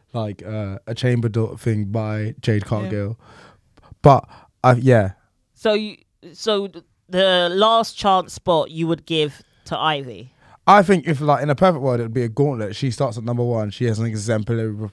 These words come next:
Speaker 1: re-, performance. We love it to bits. And then Jade Cargill comes out, smacks her to sm-, smithereens. Then we have maybe her first few post WrestleMania if we, if she
Speaker 2: Mm-hmm.
Speaker 1: doesn't make it to the chamber.
Speaker 2: Um,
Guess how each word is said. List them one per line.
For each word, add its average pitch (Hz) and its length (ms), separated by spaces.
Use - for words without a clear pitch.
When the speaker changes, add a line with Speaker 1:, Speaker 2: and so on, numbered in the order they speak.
Speaker 1:
re-, 107 220
performance. 104 720
We 120 100
love 110 220
it 98 120
to 113 100
bits. 104 280
And 107 160
then 104 160
Jade 104 240
Cargill 107 380
comes 104 280
out, 98 320
smacks - 540
her 107 60
to 104 40
sm-, 110 320
smithereens. 107 880
Then 113 120
we 117 140
have 117 160
maybe 117 260
her 107 160
first 113 320
few 113 220
post 113 280
WrestleMania 113 600
if 113 240
we, 117 220
if - 340
she 160 40
Speaker 2:
Mm-hmm. 156 200
Speaker 1:
doesn't 113 280
make 113 180
it 92 140
to 113 120
the 104 60
chamber. 110 440
Speaker 2:
Um, 131 800